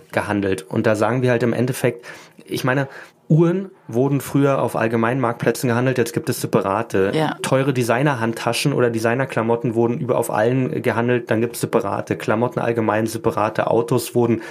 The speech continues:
Speaker 1: sehr, sehr früh schon auf separaten Marktplätzen gehandelt. Und inzwischen ist ja so, dass die Fahrräder auch ga-, mit dem ganzen E-Bike-Boom einfach immer teurer werden.
Speaker 2: Mhm.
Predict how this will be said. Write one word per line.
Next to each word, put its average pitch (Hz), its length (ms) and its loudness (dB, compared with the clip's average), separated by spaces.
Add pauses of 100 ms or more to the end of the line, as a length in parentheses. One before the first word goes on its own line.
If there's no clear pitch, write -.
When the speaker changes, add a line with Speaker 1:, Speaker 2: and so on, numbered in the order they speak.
(120)
Speaker 1:
sehr, 117 180 2
sehr 113 120 2
früh 135 220 0
schon 117 220 0
auf - 100 -2
separaten 104 520 -2
Marktplätzen 101 560 -2
gehandelt. 98 420 0 (540)
Und 117 260 2
inzwischen 123 480 0
ist - 160 -4
ja 120 120 4
so, 120 260 0 (320)
dass - 220 0
die 120 100 0
Fahrräder 131 720 0
auch - 240 -4
ga-, - 160 -2
mit 117 220 0
dem 117 100 2
ganzen 113 300 0
E-Bike-Boom 131 720 2 (220)
einfach 113 180 0
immer 120 180 0
teurer 131 380 2
werden. 104 300 2
Speaker 2:
Mhm. 147 240 -2